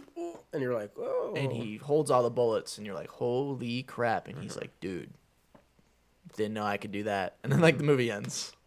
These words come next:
Speaker 1: Basically, <laughs> yeah, it kinda does. And then it ends with a trailer for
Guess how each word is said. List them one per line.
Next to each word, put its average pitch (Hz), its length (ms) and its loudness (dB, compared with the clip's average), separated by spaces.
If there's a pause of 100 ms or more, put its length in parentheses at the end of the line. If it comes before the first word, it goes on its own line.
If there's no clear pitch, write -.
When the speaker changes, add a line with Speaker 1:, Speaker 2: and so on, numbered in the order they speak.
(460)
Speaker 1:
Basically, 147 640 6
<laughs> 156 60 10
yeah, 143 280 4
it 202 140 4
kinda 147 240 6
does. 135 300 2 (240)
And 160 160 6
then 156 220 10
it 143 180 6
ends 139 200 8
with 135 140 2
a 135 40 2
trailer 131 440 6
for 131 480 4